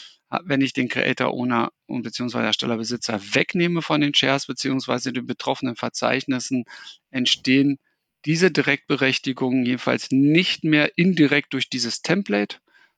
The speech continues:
sondern nur noch nachher bewusst gegebenenfalls durch einen Admin, durch einen Beantragungsprozess, durch was auch immer, dann will ich das gegebenenfalls auch so. Aber das hier durch ein Template ist unbewusst und möchte eigentlich keiner.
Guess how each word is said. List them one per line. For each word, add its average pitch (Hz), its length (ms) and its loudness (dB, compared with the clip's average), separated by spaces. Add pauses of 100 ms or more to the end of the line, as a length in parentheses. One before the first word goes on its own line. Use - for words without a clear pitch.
sondern 135 360 6
nur 165 160 4
noch 160 180 4
nachher 135 380 2
bewusst 123 680 0
gegebenenfalls 139 800 2
durch 127 160 -4
einen 123 80 0
Admin, 139 400 2
durch 120 180 -2
einen 123 80 0
Beantragungsprozess, 131 1120 -2
durch 127 200 -4
was 113 160 -2
auch 113 120 -2
immer, 190 280 0 (400)
dann 139 180 4
will 147 100 6
ich 170 120 4
das - 180 -8
gegebenenfalls 113 600 -2
auch 110 80 -8
so. 104 320 -10
Aber 113 180 0
das 123 300 2
hier 196 320 2 (320)
durch 135 160 -4
ein 120 80 -2
Template 160 500 0
ist - 240 -10
unbewusst 202 640 2
und 143 180 2
möchte 131 420 2
eigentlich - 360 -8
keiner. 107 360 -8